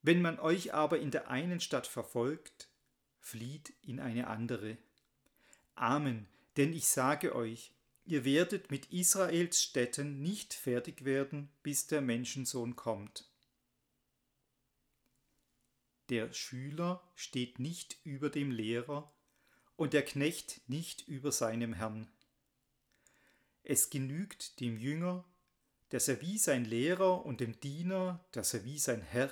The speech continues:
ist. Wenn man den Hausherrn Beelzebul nennt, wie viel mehr wird man so auch seine Hausgenossen nennen? Fürchtet sie also nicht,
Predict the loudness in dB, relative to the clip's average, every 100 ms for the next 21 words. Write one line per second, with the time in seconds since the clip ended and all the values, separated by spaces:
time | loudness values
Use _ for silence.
0 | -4 -10 -4 -4 -6 -18 _ _ _ _
1 | _ _ _ _ _ _ _ _ _ _
2 | _ _ _ _ _ 2 2 2 2 0
3 | -2 -2 -2 0 0 0 -2 -4 _ -2
4 | 0 2 0 -2 -6 -6 -4 -2 0 -2
5 | -4 -12 -20 _ _ _ _ _ -10 -8
6 | -6 -4 -4 -4 -2 0 0 -2 -2 0
7 | 2 2 0 0 0 2 2 2 -2 -6
8 | -2 0 -2 -2 -2 -2 -2 -4 -2 -2
9 | -2 -4 -6 -8 -8 -10 -14 _ _ _
10 | _ _ _ _ _ _ _ _ _ _
11 | _ _ _ -4 0 2 0 -4 -6 -4
12 | 2 2 2 -4 -2 -2 -2 -4 -6 -10
13 | -14